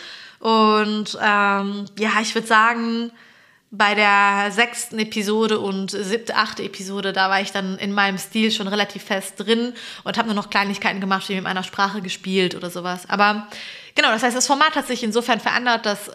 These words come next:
es, äh, mutiger geworden ist, wie ich mit den, mit den Sounds umgehe und dass es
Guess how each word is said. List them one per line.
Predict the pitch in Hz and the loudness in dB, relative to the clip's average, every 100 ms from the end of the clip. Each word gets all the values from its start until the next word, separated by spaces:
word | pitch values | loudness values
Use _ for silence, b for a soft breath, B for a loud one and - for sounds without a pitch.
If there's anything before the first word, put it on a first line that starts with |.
| - | -4
es, | 196 - - B B B - | -4 -4 -14 B B B 2
äh, | 208 | 4
mutiger | 208 277 233 202 196 | 6 4 2 -2 -2
geworden | 185 190 196 | -2 -2 0
ist, | 190 - | -4 -6
wie | 214 | -6
ich | 196 | -4
mit | 196 196 | -4 -2
den, | 190 190 185 185 185 190 | -4 -2 -4 -4 -4 -4
mit | 190 - _ 202 | -6 -8 _ -4
den | 190 180 185 - | -2 -2 -6 -8
Sounds | - - 240 269 - | -4 4 4 4 -2
umgehe | 247 240 233 220 220 | -4 0 2 4 4
und | 226 214 | 2 0
dass | 202 202 | 0 -2
es | - 196 - | -6 -6 -8